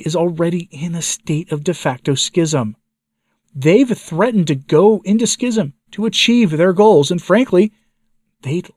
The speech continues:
likely be taking a bunch of other European bishops from other countries with them too. Whether that translates to American bishops and bishops beyond the European countries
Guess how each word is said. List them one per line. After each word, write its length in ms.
likely 300
be 100
taking 380
a 40
bunch 360
of 100
other 380
European 560
bishops 300
from 180
other 180
countries 480
with 260
them 140
too. 360
Whether 420
that 200
translates 600
to 300
American 540
bishops 560
and 320
bishops 320
beyond 320
the 60
European 420
countries 560